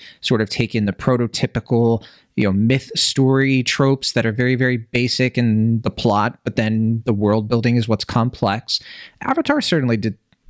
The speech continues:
something like that in terms of, like, its cinematic influences. I just think that when you have a sequel, okay, this is the second Avatar. This isn't another James Cameron movie doing the same thing, but a different story.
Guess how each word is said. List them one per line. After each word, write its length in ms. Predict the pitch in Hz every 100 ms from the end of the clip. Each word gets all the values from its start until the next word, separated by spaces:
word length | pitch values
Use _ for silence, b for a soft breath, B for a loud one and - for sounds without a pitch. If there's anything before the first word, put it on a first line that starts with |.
| -
something 420 | - 131 143 117
like 220 | 107 104
that 220 | 104 104
in 120 | 127 107
terms 260 | 113 110
of, 100 | 107
like, 160 | 95 95
its 160 | 95
cinematic 500 | - 113 87 101 151
influences. 720 | 98 90 - 104 90 - 98 - B B B B B
I 160 | 143 151
just 280 | 151 180 -
think 240 | 139 135
that 360 | 117 110 107 - _ _ _ _ _
when 180 | 139 131
you 80 | 117
have 280 | - 151 170
a 60 |
sequel, 580 | 190 - 175 - 104 - _ _ _ _ _
okay, 300 | 120 - 123
this 220 | 127 135
is 100 | 156
the 100 | 143
second 440 | 123 - 123 170 160
Avatar. 460 | 131 139 135 87 80
This 160 | 92
isn't 260 | 131 156 170
another 300 | 135 131 143
James 300 | 135 135 131
Cameron 320 | - 135 127
movie 180 | 123 123
doing 160 | 123 117
the 60 |
same 240 | - 127 123
thing, 220 | 127 123
but 120 | 117
a 40 |
different 320 | 110 120 117 104
story. 500 | - 123 104 92